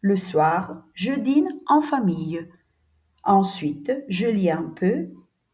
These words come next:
et je ne me couche jamais tard. Altre espressioni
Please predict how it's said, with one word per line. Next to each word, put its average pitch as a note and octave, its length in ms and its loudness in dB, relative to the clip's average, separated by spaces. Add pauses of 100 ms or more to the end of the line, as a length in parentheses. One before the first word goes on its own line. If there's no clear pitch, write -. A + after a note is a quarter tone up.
(160)
et C4 440 0
je F3+ 280 0
ne D4 300 4
me A#3+ 220 -4
couche - 460 -2
jamais B3+ 680 0 (200)
tard. - 580 -2 (1700)
Altre B3+ 560 2
espressioni F#3 960 0